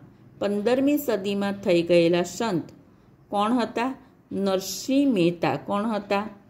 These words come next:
નરસિંહ મહેતા. ફરીથી ગુજરાતમાં ભક્તિરસથી પ્રજાને તરબોળ કરવામાં પંદરમી સદીમાં થઈ ગયેલા સંત કયા હતા? નરસિંહ મહેતાનો ફાળો ખૂબ જ હતો.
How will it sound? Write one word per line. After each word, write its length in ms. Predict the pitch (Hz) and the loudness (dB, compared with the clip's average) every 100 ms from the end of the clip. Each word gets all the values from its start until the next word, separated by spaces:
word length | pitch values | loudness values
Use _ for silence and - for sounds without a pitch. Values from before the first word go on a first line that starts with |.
| - - - | -20 -18 -4
નરસિંહ 560 | 180 175 - - 190 220 - - - - - 170 | 0 0 0 -2 -2 -4 -14 -20 -20 -20 -10 0
મહેતા. 640 | 170 165 - 139 151 - - - - - _ - - - | 2 2 0 -4 -6 -16 -20 -20 -20 -20 _ -20 -4 4
ફરીથી 560 | 190 226 220 240 240 - - _ - | 4 4 0 -4 -4 -8 -18 _ -8
ગુજરાતમાં 960 | 180 180 190 208 208 208 220 226 233 208 | -4 -2 0 2 2 -2 -6 -4 -2 0
ભક્તિરસથી 760 | 180 - 247 247 233 - 233 | 0 -2 -2 0 -2 -4 -6
પ્રજાને 600 | 226 202 175 190 185 180 | -2 0 2 0 0 -2
તરબોળ 460 | 180 185 175 185 247 | -2 0 2 2 2
કરવામાં 640 | 247 220 196 190 185 180 | 2 0 0 -2 -2 -4
પંદરમી 520 | 180 170 165 214 262 262 | -2 0 0 0 0 0
સદીમાં 580 | 226 190 190 190 190 - - - - - | -2 -2 -2 -2 -4 -8 -16 -20 -12 0
થઈ 200 | 247 262 | 2 4
ગયેલા 380 | 233 202 196 190 | 4 4 4 2
સંત 340 | 190 175 175 | -2 -4 -4
કયા 340 | - 175 202 | 0 0 0
હતા? 380 | 208 185 196 202 202 - - - | -2 -2 -2 -4 -6 -20 -20 -8
નરસિંહ 580 | 180 180 170 - 170 170 - - - | -2 0 0 0 0 0 -4 -14 -4
મહેતાનો 1040 | 180 175 170 147 156 - - - - 185 | 2 2 2 -2 -6 -10 -20 -20 -6 -2
ફાળો 340 | 180 208 170 175 | 0 2 4 2
ખૂબ 300 | 175 175 175 | 2 4 4
જ 140 | 180 | 4
હતો. 380 | 190 175 180 196 | 0 0 -2 -4